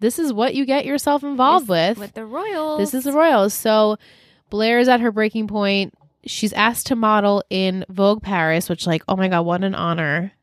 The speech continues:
Speaker 1: And they want her to w-, wear her wedding dress. And Sophie's like, "Oh, don't worry. Our wedding dress, the one that's been
Speaker 2: <laughs> Our
Speaker 1: pa-,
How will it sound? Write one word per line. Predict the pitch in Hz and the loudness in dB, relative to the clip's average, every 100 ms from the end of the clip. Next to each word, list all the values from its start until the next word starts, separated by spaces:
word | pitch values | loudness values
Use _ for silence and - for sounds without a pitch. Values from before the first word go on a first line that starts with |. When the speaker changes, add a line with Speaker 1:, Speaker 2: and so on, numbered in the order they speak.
| _ - | _ -4
Speaker 1:
And | 190 175 175 | -2 0 0
they | |
want | 180 175 196 | 0 0 2
her | |
to | 196 | 0
w-, | 185 - _ - | 0 -6 _ -6
wear | 180 165 160 | 0 2 2
her | - 208 190 | -2 0 0
wedding | 170 175 233 202 | 2 2 2 0
dress. | 160 165 175 | -2 -2 -2
And | 180 | -4
Sophie's | - 180 190 180 | -2 0 0 -2
like, | 190 - | -4 0
"Oh, | 226 | -2
don't | 214 214 - | 0 -2 0
worry. | 226 247 180 175 | -2 2 0 0
Our | - 185 | 2 2
wedding | 185 185 254 | 2 0 0
dress, | 214 165 180 226 - | -2 0 0 -2 -6
the | 202 | -4
one | 180 196 | -2 -2
that's | 202 196 | -2 0
been | 359 | 0
Speaker 2:
<laughs> | |
Our | 392 | 2
Speaker 1:
pa-, | 220 294 | 4 2